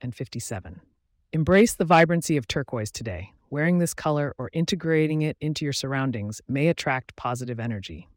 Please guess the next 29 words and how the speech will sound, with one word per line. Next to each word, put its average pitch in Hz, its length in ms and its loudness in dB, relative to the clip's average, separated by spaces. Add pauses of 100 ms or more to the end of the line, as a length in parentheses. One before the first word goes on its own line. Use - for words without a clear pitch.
Enjoying 151 420 0
a 139 40 2
meal 160 240 4
with 147 120 -2
cinnamon 131 420 0
could - 180 -8
also 156 340 -2
herald 147 480 -4
warmth 143 500 -6 (160)
and 120 140 -6
abundance. 110 680 -8 (500)
For 139 200 -6
a 123 40 -4
peek - 240 0
into 180 200 0
tomorrow, 151 560 0 (320)
expect - 400 -2
the 165 80 -2
celestial 170 500 2
landscape 160 540 0
to - 80 -6
shift - 340 -2
focus 151 560 -2
onto 113 240 -8
creative 160 460 0
endeavors 123 680 -2
and 120 140 -6
social 131 320 -4
connections. - 720 -12